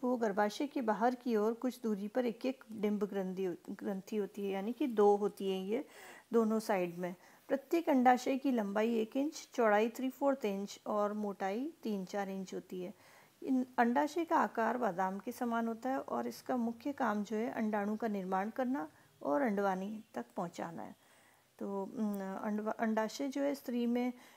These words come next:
शिशु के निर्माण संबंधी नियंत्रण रखता है, क्योंकि इससे हार्मोन का स्राव होता है, जैसे कि एस्ट्रोजन, प्रोजेस्टेरोन आदि होता है। मासिक चक्र के बाद अंडाशय क्षीण हो जाता है और सिकुड़ने से एकदम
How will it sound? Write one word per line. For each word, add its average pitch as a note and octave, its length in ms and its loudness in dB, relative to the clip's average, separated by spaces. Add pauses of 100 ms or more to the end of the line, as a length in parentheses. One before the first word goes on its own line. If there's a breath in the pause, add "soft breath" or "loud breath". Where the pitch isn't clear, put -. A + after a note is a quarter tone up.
(100)
शिशु B3 300 -4
के B3+ 140 0
निर्माण G#3+ 400 0
संबंधी G#3+ 500 -2
नियंत्रण G3+ 440 -2
रखता A#3 280 -2
है, A#3 100 2
क्योंकि A#3 280 -6
इससे A3+ 220 -6
हार्मोन G#3 460 -2
का A3+ 140 -2
स्राव F#3+ 420 0
होता F#3+ 260 -6
है, F#3+ 180 -4
जैसे G3 300 -10
कि G#3+ 60 -2
एस्ट्रोजन, F#3+ 640 -4
प्रोजेस्टेरोन F#3+ 640 -8
आदि F#3+ 260 -8
होता F#3 260 -8
है। B3 180 -6 (760 loud breath)
मासिक C#4 380 4
चक्र D4+ 260 0
के D#4 120 0
बाद D4+ 180 8
अंडाशय A3+ 520 4
क्षीण A3 280 0
हो F#3+ 140 2
जाता F3+ 280 0
है G3 100 2
और G3 100 -2
सिकुड़ने A3+ 520 0
से C4+ 200 0
एकदम C4+ 280 2